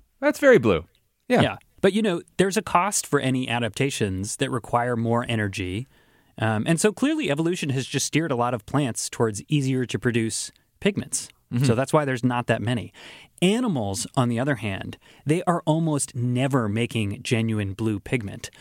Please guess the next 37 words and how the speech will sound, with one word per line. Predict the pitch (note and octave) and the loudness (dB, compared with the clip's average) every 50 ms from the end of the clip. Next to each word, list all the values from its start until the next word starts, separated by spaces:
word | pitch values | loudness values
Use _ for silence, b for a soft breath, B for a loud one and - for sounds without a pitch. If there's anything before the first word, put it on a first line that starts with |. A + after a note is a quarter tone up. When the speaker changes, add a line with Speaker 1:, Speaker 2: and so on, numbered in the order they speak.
| B B B B B B B | B B B B B B B
Speaker 2:
So | - D3+ | 0 0
if | C3 B2 | 2 2
you | C#3+ | -2
take | B2 - E3+ E3+ - _ | 0 0 -2 -2 -2 _
the | - C#3 B2+ A#2+ A#2 A2+ G#2+ G#2+ | 0 0 2 2 0 -2 -4 -2
blue | - B2 B2+ C#3+ E3 | -2 0 2 2 2
morpho, | E3 D3 B2+ A#2 A2 G#2+ - A2 F#2+ F#2 G2+ | 0 0 0 0 0 0 -2 -2 -2 -2 -2
this | G#2+ A2 G2+ - | -2 -2 -4 -2
gorgeous, | - - B2 B2+ C3+ B2 C3+ B2+ - - - | 0 2 2 2 2 0 -2 -2 -2 -4 -2
almost | C3 C#3+ E3+ F3 D#3+ - - - _ _ - | 0 0 2 0 0 -2 -4 -10 _ _ -16
fluorescent | - - - E3+ F3+ G3+ F#3+ D#3+ - E3 D3+ - D3 | -10 -6 -4 -4 -2 -2 -2 0 0 -2 -2 -2 -2
blue | C3+ C#3 C3+ C3 | -2 -2 0 0
butterfly, | A#2 B2 A2+ G#2+ G2 - - A2 G#2+ G#2+ A2 - B B B B B B B B B | 0 0 -2 -2 -4 -6 -8 -8 -8 -8 -12 -16 B B B B B B B B B
and | C#3+ D3 | 0 2
you | D3+ D3+ | 2 2
were | D3+ | 0
to | C#3+ B2+ | -2 -2
zoom | A2+ C3+ G3 A#3+ A#3 A3 | 0 0 0 0 0 0
in | E3 B2 | -2 -2
really | A#2+ C3 D3 D3 C#3+ C3 | -2 -2 0 0 -2 -4
close | - - C#3 C3 A#2+ - | -2 -2 -2 -2 -2 -2
to | - A#2+ | -4 -4
its | G#2 - | -4 -2
body, | - B2 B2 C3 A#2 G2+ F#2 | -2 0 0 0 0 -2 -2
what | - C#3+ C#3+ | -4 -4 -4
you'll | C#3+ C3+ | -2 -4
see | - - - G#3+ A3+ F3+ C3 A#2+ - b b b b b | -2 -2 -2 -2 -2 -2 -2 -4 -8 b b b b b
are | - B2+ | -2 -2
these | B2 A#2 G#2 | 0 0 0
weird | G#2 B2 F#3+ C4+ C#4 | 0 0 0 2 2
little | F4+ F4 D#4+ | 2 2 2
structures | - - C#3+ D3 - - G3 F#3+ - | -2 -2 -2 -2 0 0 0 2 2
that | - - | 0 0
look | C#3 D3 - | 0 0 0
like | C3 A2+ - - - _ _ | 0 0 -2 -6 -14 _ _
Christmas | - - - C3 - - G#3+ G3+ | -4 -2 0 0 2 0 -2 -2
trees. | - - A#3 A#3 A#3+ C4 C#4 C#4 - - | 0 0 0 0 0 -2 -2 -2 -4 -4